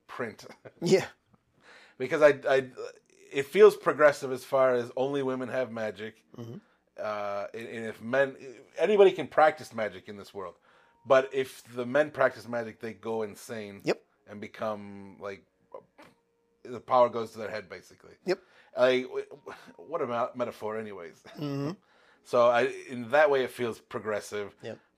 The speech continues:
Speaker 1: But like anything, yeah, there's still gonna be, you know, whatever comes up. But what I'm curious is,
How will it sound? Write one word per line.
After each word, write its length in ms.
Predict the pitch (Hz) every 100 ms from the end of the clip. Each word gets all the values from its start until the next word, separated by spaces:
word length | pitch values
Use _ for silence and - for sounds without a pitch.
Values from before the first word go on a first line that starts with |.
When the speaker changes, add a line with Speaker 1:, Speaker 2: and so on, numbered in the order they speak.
| _
Speaker 1:
But 300 | 120 110 113
like 200 | 110 123
anything, 460 | 120 110 113 107
yeah, 160 | 110 101
there's 160 | 98 92
still 220 | - 101
gonna 180 | 98 95
be, 320 | 95 95 90 _ _ _ _ _ _ _ _ _
you 80 | 98
know, 100 | -
whatever 560 | 95 98 92 98 92 -
comes 300 | - 98 90
up. 200 | 98 - _ _ _
But 60 | -
what 100 | 139
I'm 120 | 143
curious 420 | - 190 180 151
is, 500 | 151 147 135 120 107